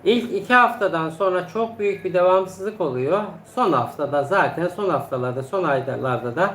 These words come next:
beş kişi, altı kişi kursa devam ediyor. Seksen kişilik, doksan kişilik. O yüzden bu tip, bu tip kurslar açılıyorsa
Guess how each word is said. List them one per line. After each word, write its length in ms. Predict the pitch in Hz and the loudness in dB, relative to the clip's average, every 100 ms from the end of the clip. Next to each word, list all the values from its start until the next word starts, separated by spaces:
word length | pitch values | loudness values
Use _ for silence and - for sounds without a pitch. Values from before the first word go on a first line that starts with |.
| - - - - | -6 -20 -20 -6
beş 260 | 196 175 - | -2 -2 -4
kişi, 240 | 131 - | -8 -2
altı 320 | 170 175 170 - | 2 0 -2 -12
kişi 260 | - 202 | -8 -8
kursa 340 | - - 175 156 | -6 -4 -2 -2
devam 300 | 156 165 147 | 0 2 0
ediyor. 440 | 123 120 147 190 190 - - _ | 0 0 4 2 2 -14 -20 _
Seksen 500 | - 190 - 185 165 | -2 -2 0 -2 -2
kişilik, 360 | - 165 196 170 | -6 -10 -8 -4
doksan 420 | 156 - 170 156 | -6 -2 -2 -2
kişilik. 280 | - 107 - - - - - - - | -8 -12 -12 -16 -20 -20 -20 -20 -2
O 140 | 214 | 2
yüzden 540 | 262 214 170 165 165 165 | 2 2 0 0 0 -2
bu 180 | 240 254 | -2 2
tip, 320 | 247 240 - - - - - - - _ - _ _ - - - - - - - - - - - - - - | 0 0 -10 -20 -20 -20 -20 -20 -20 _ -20 _ _ -20 -20 -20 -20 -20 -20 -20 -20 -20 -20 -20 -20 -20 2
bu 160 | 254 262 | 4 4
tip 300 | 240 240 - - - - - - - - - - - - - - - - - - - - - - - - - | 2 0 -8 -18 -20 -20 -20 -20 -20 -20 -20 -20 -20 -20 -20 -20 -20 -20 -20 -20 -20 -20 -20 -20 -20 -20 2
kurslar 640 | 208 208 - 226 180 - - - | 2 4 6 6 6 0 -14 -8
açılıyorsa 1000 | 147 147 - 202 208 240 277 - 139 135 | -6 -6 -4 -2 2 2 2 0 -4 -4